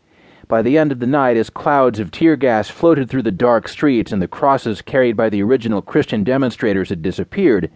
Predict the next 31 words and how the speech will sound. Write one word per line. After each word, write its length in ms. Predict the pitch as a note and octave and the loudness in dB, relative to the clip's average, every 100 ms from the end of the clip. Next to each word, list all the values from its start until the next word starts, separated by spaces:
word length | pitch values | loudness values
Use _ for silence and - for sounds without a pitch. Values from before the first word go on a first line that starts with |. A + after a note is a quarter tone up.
| _ _ - - - | _ _ -20 -20 -4
it 120 | D3+ | -2
became 360 | D3+ D3 D#3+ C#3+ | 0 0 2 2
increasingly 600 | C3+ - A3 - E3 C#3+ | 0 0 -2 0 0 2
difficult 480 | F3+ F3 C#3 B2+ A2+ | 0 0 2 2 2
to 80 | A2+ | -4
tell 320 | C#3+ B2+ B2 | 2 2 4
who 60 | C#3 | 2
was 160 | C#3 | 0
fighting 360 | - G2+ A2+ B2 | 0 0 0 0
whom. 380 | F#3 F#3 D#2+ - _ _ _ _ _ - - - | 2 2 0 -8 _ _ _ _ _ -20 -12 -2
At 160 | C3+ | 0
one 300 | D3+ F3+ G3+ | 2 2 2
point, 340 | - C3 A#2 A2 | 2 0 0 0
groups 380 | C3+ E3+ - | 2 2 2
of 100 | A#2 | -4
riot 380 | G#2 A#2 C3+ - | 2 2 2 0
police 360 | D3+ C3 C3 - | 0 0 0 2
officers 540 | A#2+ A#2+ A2 A2+ G#2 | 0 0 -2 -2 -2
were 160 | G2+ F#2+ | -2 -4
seen 360 | - A#2 A2 | -4 -2 -2
beating 420 | E2+ C3+ D3 A#2 G#2+ | 0 2 4 2 2
Muslim 400 | B2+ A#2 A2+ G#2 | 0 0 -2 0
protesters 800 | E3 E3 - G#2 - C#2+ A#1+ | 0 0 2 -2 -2 -12 -8
who 100 | G2+ | -4
were 120 | F#2 F2+ | -4 -4
shouting 460 | - B2+ C3+ A#2 | 0 2 2 0
in 160 | B2 - | -2 -2
Arabic, 460 | C3+ C#3 A2+ A#2+ A2 | 2 2 2 -4 -2
"God 260 | C3 C#3 | 0 2
is 140 | C#3 C3+ | 2 2
great." 400 | D3 B2+ D#2 | 2 2 0